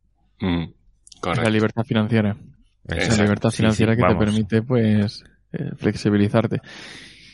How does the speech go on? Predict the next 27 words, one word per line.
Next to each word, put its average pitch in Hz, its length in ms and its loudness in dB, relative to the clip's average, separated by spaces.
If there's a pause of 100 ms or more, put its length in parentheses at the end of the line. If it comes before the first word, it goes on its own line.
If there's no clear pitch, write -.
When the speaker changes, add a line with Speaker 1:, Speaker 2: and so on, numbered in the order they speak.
(220)
Speaker 2:
Que 117 80 0
en 107 80 0
parte, 117 340 2
Speaker 3:
Uf. 120 40 2
Speaker 2:
<laughs> - 460 0
en - 100 -4
parte - 240 -2
esa 117 160 0
libertad, 113 380 0
pues, - 160 -4
también 113 480 0
conlleva 110 580 2
a - 80 -4
veces 104 360 0
tener 107 380 2 (600)
o 98 300 2
renunciar 101 380 2
a 98 60 0
ciertos 101 260 2
gastos, 104 280 0
como 95 200 2
puede 98 280 2
ser 101 180 0
el 98 300 0
tradicional 95 440 2
gasto 95 840 2
familiar, 95 480 0